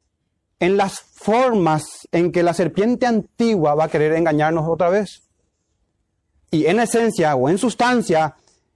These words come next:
el problema sigue igual, hermanos. El problema sigue igual y es tocante a un falso Cristo, a un falso Jesús. Nuestro verso tres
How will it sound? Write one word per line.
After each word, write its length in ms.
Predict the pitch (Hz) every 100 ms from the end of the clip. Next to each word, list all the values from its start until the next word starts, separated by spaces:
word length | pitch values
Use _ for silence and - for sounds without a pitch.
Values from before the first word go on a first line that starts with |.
| _
el 180 | - 196
problema 400 | 226 208 220 240
sigue 400 | 202 240 254 247
igual, 320 | 208 196 208
hermanos. 480 | 180 143 120 101 - _ _ _ _ _ _ _ _ _ _ _ _ _ _ -
El 100 | 180
problema 360 | 202 202 226
sigue 200 | 214 214
igual 400 | 220 185 196 196 - _ _ _
y 120 | - 175
es 100 | 196
tocante 440 | 214 202 202 170
a 100 | 165
un 160 | 185 185
falso 680 | - 196 208 - 208 190 _ _ _ _ _
Cristo, 500 | - 214 190 170 101 _ _ _ _ _ _ _ _ _ _ _ _ - - - - - _ _ _ _ _ _ -
a 60 |
un 120 | 196
falso 340 | 214 208 214 220
Jesús. 480 | 202 170 208 196 _ _ _ _ _ _ _ _ _ _ _ _ _ _ _ _ _ _ _ _ _ _ _ _ _ - _ _
Nuestro 260 | 160 165 175
verso 300 | 180 185 185
tres 440 | 180 196 190 -